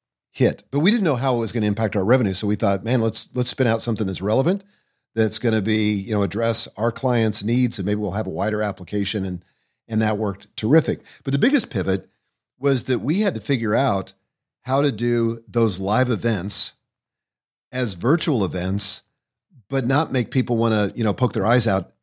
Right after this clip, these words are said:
at the end of the day. 'Cause you've, we've all been on those Zoom calls that, you know, where people don't take breaks and they just drone on and on and on. So,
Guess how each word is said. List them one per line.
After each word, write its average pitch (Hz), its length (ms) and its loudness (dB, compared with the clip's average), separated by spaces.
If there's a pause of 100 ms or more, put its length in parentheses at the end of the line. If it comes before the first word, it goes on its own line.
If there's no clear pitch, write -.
(340)
at 98 100 -10
the 107 120 4
end 98 100 2
of 85 40 -4
the 92 60 -6
day. 104 200 0
'Cause 85 200 -6
you've, 101 300 0
we've 104 160 -6
all 110 100 2
been 101 120 0
on 98 80 0
those 95 160 0
Zoom 107 240 2
calls 95 420 -2
that, 92 320 -4
you 107 80 -16
know, 98 60 -8
where 98 100 -2
people 92 240 -6
don't 135 260 0
take 90 220 -6
breaks 78 420 -6 (580)
and 104 180 0
they 104 80 4
just 98 240 0
drone 95 380 0
on 104 460 0
and 92 200 -4
on 95 380 -2
and 98 180 -6
on. 123 240 0
So, 151 360 4